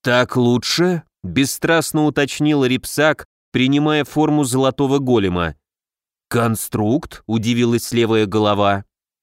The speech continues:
«Серьёзно?» не поверила правая. «Да уж, Репсак», Горыныч покачал центральной головой. «Да чего же ты докатился?»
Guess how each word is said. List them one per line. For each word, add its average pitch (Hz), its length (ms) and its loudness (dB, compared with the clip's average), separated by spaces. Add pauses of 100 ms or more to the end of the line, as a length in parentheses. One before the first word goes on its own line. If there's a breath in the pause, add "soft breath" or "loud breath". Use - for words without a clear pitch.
(140)
«Серьёзно?» 98 960 -2
не 131 180 2
поверила 117 520 0
правая. 110 600 2 (680)
«Да 127 480 4
уж, 127 220 2
Репсак», 127 760 0
Горыныч 117 600 2
покачал 123 520 -2
центральной 113 600 -2
головой. 107 580 0 (280)
«Да 87 120 -8
чего 117 300 0
же 110 140 0
ты 123 120 -2
докатился?» 104 1000 -2